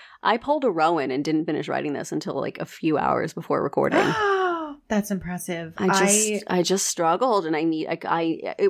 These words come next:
Speaker 1: it all came together in the last
Speaker 2: made a good story.
Speaker 1: few hours.
Speaker 2: Nice work.
Speaker 1: Thank you.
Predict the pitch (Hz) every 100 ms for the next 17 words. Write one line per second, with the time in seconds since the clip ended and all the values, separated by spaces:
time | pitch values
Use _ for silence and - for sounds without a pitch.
0 | 196 196 - 180 190 - 208 185 165 160
1 | 165 139 131 139 131 143 - 208 196 196
2 | 202 196 - 196 240 202 175 156 147 143
3 | 113 - - - _ _ _ _ _ _
4 | - 190 196 214 - 240 - - _ _
5 | _ _ 190 220 - - - -